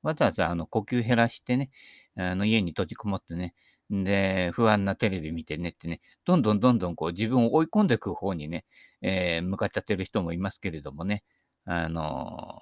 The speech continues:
ー、不安をファンに変えるというね。はい。えー、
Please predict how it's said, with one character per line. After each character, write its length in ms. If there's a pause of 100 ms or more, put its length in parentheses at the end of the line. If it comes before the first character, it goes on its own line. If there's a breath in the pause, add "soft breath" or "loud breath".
(100)
ー、 40 (140)
不 240
安 240
を 100
フ 100
ァ 80
ン 60
に 220
変 140
え 40
る 120
と 100
い 60
う 40
ね。 180 (360)
は 160
い。 100 (240)
え 360
ー、 40